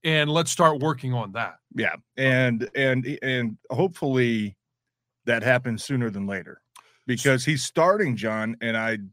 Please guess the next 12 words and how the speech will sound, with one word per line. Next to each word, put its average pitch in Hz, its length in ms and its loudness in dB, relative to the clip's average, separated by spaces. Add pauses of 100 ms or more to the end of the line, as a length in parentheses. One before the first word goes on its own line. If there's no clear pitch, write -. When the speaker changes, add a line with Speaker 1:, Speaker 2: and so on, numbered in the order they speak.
(520)
Speaker 2:
I 107 60 -8
don't 131 140 2
use 147 140 2
this 147 120 0
term 160 260 2
lightly, 104 540 2 (480)
but 113 80 -2
he's 107 160 -4
treading 160 460 0
down 147 260 2
the 135 80 -2
path 127 500 0